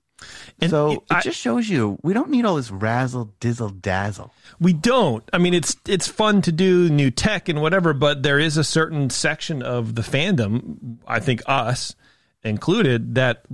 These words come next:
Speaker 1: we like the old, yeah, it looks rickety or it doesn't look as flashy or whatever, but there's something to be said for it. I mean, same thing with Pirates, you know, or Mansion. It's like all these effects look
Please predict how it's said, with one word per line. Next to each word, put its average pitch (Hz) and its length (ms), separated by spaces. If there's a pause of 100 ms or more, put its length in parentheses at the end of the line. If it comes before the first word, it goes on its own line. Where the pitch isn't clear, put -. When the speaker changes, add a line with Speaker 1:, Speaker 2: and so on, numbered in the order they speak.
(220)
Speaker 1:
we 131 160
like 123 360
the 139 180 (100)
old, 123 580
yeah, 185 180
it 135 100
looks 127 480 (120)
rickety 123 640
or 117 100
it 113 100
doesn't 139 280
look 131 240
as 127 100
flashy 123 520
or 113 80
whatever, 135 320
but 117 260
there's 120 200
something 139 480
to - 160
be 120 120
said 117 300
for 98 120
it. 113 40
I 131 40
mean, 127 220 (460)
same 220 180
thing 208 120
with 170 160
Pirates, 85 580 (100)
you 101 100
know, 98 200
or 92 100
Mansion. 92 520
It's 92 120
like 117 140
all 143 80
these 143 160
effects 131 420
look 139 220